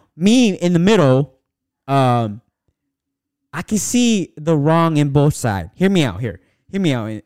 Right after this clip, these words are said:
Speaker 2: shouldn't pressure people.
Speaker 1: Yes, that's the thing. That's, that's my one thing. I get uncomfortable when you're pressuring people not to take it. No, not
Speaker 2: You mean
Speaker 1: and
Speaker 2: to
Speaker 1: wh-
Speaker 2: take it?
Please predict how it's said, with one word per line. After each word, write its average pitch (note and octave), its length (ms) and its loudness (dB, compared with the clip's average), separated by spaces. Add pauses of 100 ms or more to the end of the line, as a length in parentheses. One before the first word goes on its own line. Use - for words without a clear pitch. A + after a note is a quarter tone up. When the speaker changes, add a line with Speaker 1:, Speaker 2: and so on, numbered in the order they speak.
Speaker 2:
shouldn't C#3 260 -10
pressure - 300 -6
people. - 320 -12 (140)
Speaker 1:
Yes, F#3 400 -2
that's A3+ 240 -2
the A#3+ 60 -4
thing. G3 260 -2
That's, A3+ 240 -2
that's A3 280 -4
my A3 220 0
one G3+ 220 -2
thing. G3+ 260 -4 (260)
I G3 120 -2
get A3 400 -4
uncomfortable G3+ 680 0
when F#3 160 -2
you're D#3+ 100 0
pressuring F#3+ 460 -4
people E3 240 -2
not D3 280 -4
to G3 40 -12
take A3 240 -6
it. C4+ 240 -8 (320)
No, F3 300 -4 (100)
not F#3 240 -6 (200)
Speaker 2:
You A#2 120 -12
mean A2 120 -2
Speaker 1:
and - 80 -12
Speaker 2:
to D#3+ 120 0
Speaker 1:
wh- D#3 40 -2
Speaker 2:
take F#2+ 200 -4
it? - 100 -14